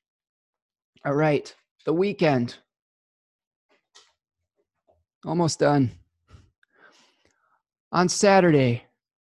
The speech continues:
the twenty-first, we will be experiencing a Scorpio moon, very early,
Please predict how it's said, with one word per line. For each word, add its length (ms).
the 80
twenty-first, 1040
we 340
will 300
be 560
experiencing 880
a 480
Scorpio 520
moon, 400
very 220
early, 520